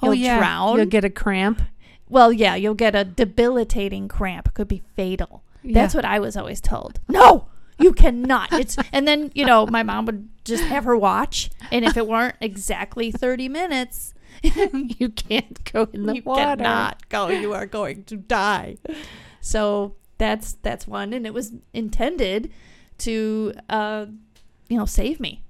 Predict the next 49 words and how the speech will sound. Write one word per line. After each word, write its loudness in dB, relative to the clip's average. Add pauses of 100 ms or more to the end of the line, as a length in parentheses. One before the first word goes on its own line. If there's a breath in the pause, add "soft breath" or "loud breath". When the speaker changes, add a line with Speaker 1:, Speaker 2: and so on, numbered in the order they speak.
(180)
Speaker 1:
Yeah. -2
Speaker 2:
Right? -4 (500 soft breath)
Speaker 1:
You 0
know, 2
but -2
I, 0 (100)
uh, -8
now 0
that -2
you -2
say 0
that, 0
I 2
remember 2
being -2
a, -4 (100)
a -2
young 0
girl, -2
Speaker 2:
Mm-hmm. -10
Speaker 1:
and 0
I 0
was -4
sleeping -2
over -4
at -6
my -6
aunt's -8
house, -6 (200)
and -2
there 2
were 0
four 0
of -2
my -4
aunts -6
that -4
never -4
married, -2
and -2
they -2
all -4
lived -4
together. 0
They -2
called -4
them -2
the -4
kids, -2